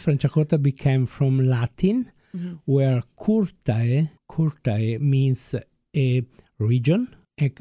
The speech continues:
Speaker 1: francae means without taxation. That's why in the twelve hundred, uh, there was a lot of monk with monastery.
Speaker 2: Mm-hmm.
Speaker 1: And so they go to the king and say, "We are very poor. We are not, uh,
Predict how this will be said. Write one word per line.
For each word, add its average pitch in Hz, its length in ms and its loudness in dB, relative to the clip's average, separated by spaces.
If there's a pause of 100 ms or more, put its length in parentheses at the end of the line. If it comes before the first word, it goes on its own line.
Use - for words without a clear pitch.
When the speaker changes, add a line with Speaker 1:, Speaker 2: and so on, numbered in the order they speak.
Speaker 1:
francae 156 1040 0 (440)
means 156 600 2 (160)
without 131 800 0 (220)
taxation. - 640 -4 (800)
That's - 340 -2
why 151 320 2
in 139 300 4
the 127 100 0
twelve 165 400 0
hundred, 139 580 0
uh, 123 320 -6
there 127 160 -2
was 123 220 0
a 123 40 2
lot 123 260 0
of 123 160 -2
monk 131 560 0
with 127 180 -2
monastery. 135 640 0 (140)
Speaker 2:
Mm-hmm. 180 200 -6 (340)
Speaker 1:
And 135 100 -2
so 135 220 -2
they 143 160 0
go 139 240 0
to - 160 -12
the 135 80 0
king 139 240 0
and 143 120 2
say, 143 300 0
"We 139 160 0
are 143 80 2
very 151 300 2
poor. 120 480 -4
We 135 140 0
are 135 200 -2
not, 139 260 0 (380)
uh, 131 80 -18